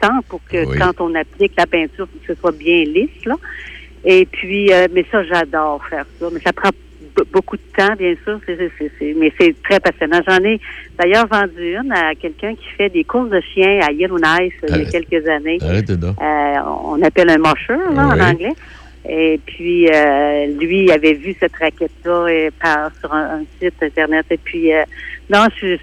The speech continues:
Speaker 1: ça, ça, c'est quelque chose qui me tient à cœur. Je, vraiment, j'ai hâte d'avoir un petit peu de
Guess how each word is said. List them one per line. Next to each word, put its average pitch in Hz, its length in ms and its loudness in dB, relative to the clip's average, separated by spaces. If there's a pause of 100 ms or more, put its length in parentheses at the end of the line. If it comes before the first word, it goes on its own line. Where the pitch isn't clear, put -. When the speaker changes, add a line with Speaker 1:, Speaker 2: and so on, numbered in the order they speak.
(120)
Speaker 1:
ça, 240 60 6 (120)
ça, 285 160 -2
c'est 269 60 -4
quelque 233 300 2
chose 262 240 -2
qui 220 100 -4
me 202 60 -8
tient 214 240 0
à 196 60 2
cœur. 147 260 0 (180)
Je, 156 300 -6
vraiment, 160 340 -2 (100)
j'ai 202 140 2
hâte 214 300 4
d'avoir 196 260 0
un 208 80 -6
petit - 80 -20 (100)
peu 254 100 -8
de 240 60 -10